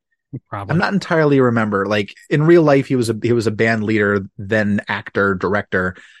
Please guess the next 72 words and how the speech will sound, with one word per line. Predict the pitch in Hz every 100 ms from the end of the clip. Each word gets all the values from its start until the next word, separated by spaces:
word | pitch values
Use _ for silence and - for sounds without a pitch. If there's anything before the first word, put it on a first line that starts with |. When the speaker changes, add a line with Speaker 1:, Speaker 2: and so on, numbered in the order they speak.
| _
Speaker 2:
But | -
I |
think | 117 151
in | 139
the | 127
show, | - - 117
I | 104 95
believe | - 107 113 160 220 240
he's | 220 208
in |
advertising. | 202 190 196 180 185 175 175
I'd | - 117
have | -
to |
d-, | 104 107
double | 98 87
check | - 82
that, | 85 - - _ _ _ -
and | 101
I | 95
won't. | 78 - _ _ - - - - _
Speaker 1:
No. | 113
Speaker 2:
Um, | 117 113 113 - 262 269 _ -
<laughs> | 240 - 170 208 - - _
so, | 208 190 190
um, | 208 160 160 156 151 151 -
Speaker 1:
Oh, | 233 208 180 -
so | - 233
then | 202 247 247
is, | 190 190 170
is | 190 185
this | 170 214 -
like, | 202 139
this | 220 233
scene | 262 170
ends | 180 156
with | 160
him | 165 170 160 - -
talking | - 156 - 151
about, | 147
like, | 135
he | 151
needs | 147 123
to |
go | -
rake | 131 123 160 170
the | 160 139
leaves. | 135 143 117 - -
That's | 135 147
where | 127
Speaker 2:
he | 185
Speaker 1:
he's | 294
Speaker 2:
needs | 320
to |
go | 277
Speaker 1:
going. | 220
Speaker 2:
rake | 208 208
the |
leaves, | 208 185 175
and | 160 160
he |
needs | 175 233 -
to | 175
get | 165
a | 147
hammer | - - 170 156 117 113
before | 113 - 127
he | 120
does | 113 117 113
so. | - 104 92
And | 104 120
Har-, | 175 - 151